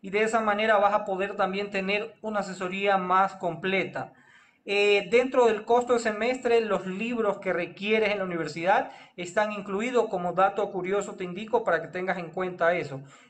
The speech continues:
Titi, ¿cómo sería la comunicación allá en Rusia, si es español o en ruso? Bueno, son profesores los cuales cuentan con la metodología para extranjeros, es decir,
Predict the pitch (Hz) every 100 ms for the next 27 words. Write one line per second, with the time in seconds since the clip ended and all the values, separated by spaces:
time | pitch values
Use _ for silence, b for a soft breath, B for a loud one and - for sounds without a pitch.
0 | _ _ 254 254 190 180 220 233 240 226
1 | 220 226 214 220 196 196 185 180 165 208
2 | 220 196 175 202 214 196 196 226 226 226
3 | 226 B B _ - 214 220 220 208 208
4 | 190 196 220 226 - 214 190 185 226 202
5 | - 143 - b b b b 208 233 170
6 | 170 233 247 240 202 - 220 233 214 -
7 | 196 196 196 214 220 220 214 196 196 185
8 | 180 180 180 165 160 202 214 214 214 214
9 | 214 220 220 B B - 196 185 - 180
10 | 165 151 214 185 147 160 180 185 233 226
11 | 185